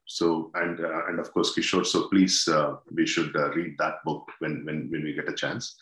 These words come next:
And then, um, then we talked about, uh, kar-, Karmanya Vadikaraste as quote unquote being in the present, not worrying about the past or the dead past or the unborn future. And, uh, uh, that's when I think,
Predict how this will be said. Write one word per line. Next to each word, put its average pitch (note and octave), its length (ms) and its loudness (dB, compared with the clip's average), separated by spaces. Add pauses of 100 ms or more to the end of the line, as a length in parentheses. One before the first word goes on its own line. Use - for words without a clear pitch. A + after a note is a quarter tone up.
(560)
And F#2 100 2
then, G2+ 360 4
um, E2 440 0 (920)
then A#2+ 120 6
we B2 140 4
talked C#3 240 2
about, D3+ 440 6
uh, - 300 4 (280)
kar-, G2+ 240 -4 (120)
Karmanya A2+ 380 6
Vadikaraste G2 720 2
as G2 400 0 (160)
quote A2 220 8
unquote G2 420 4
being A2+ 280 10
in G2+ 80 8
the F2+ 100 4
present, - 480 0 (280)
not F#2 280 0
worrying F#2 280 4
about E2+ 240 0
the - 80 -6
past F2 380 0 (460)
or D2+ 120 -2
the - 80 -4
dead F2+ 320 -2
past - 440 0 (160)
or F#2 160 4
the F#2 100 6
unborn E2 420 2
future. C#2+ 400 -2 (840)
And, E2+ 320 2
uh, D2+ 320 2 (280)
uh, D2+ 300 -2 (160)
that's C3 380 4
when C3 400 6
I F#2+ 120 2
think, G#2+ 280 6